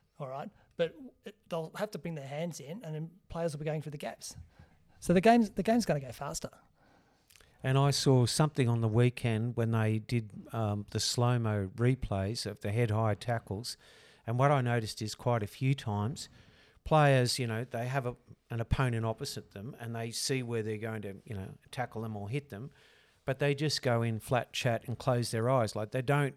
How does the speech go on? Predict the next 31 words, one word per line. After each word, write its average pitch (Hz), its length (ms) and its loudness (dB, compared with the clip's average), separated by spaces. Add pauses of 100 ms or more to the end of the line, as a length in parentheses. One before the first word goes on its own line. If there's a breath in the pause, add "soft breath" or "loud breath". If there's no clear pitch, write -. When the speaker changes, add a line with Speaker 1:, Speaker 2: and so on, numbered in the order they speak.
Speaker 2:
actually 113 680 -4
look 135 380 2
right 117 260 0
up 113 200 -4
until 113 260 -6
the 107 100 -2
point 110 280 -4
of 104 100 -4
impact. 135 500 -4 (300 soft breath)
So, 135 220 0
of 120 140 -2
course, 135 320 2
if 107 80 -8
that 120 220 -6
player 113 380 -6 (120)
drops - 360 -8
down 117 400 -8
or 98 140 -8
goes 113 320 -6
offline 117 560 -8
or 101 80 -6
changes 113 480 -2
direction 110 440 -2
or 98 120 -4
you 123 380 4 (280 loud breath)
slip - 320 0
over 127 300 4
a 90 40 -4
bit, 110 320 -4 (440 soft breath)
you 156 80 0
know, 120 180 2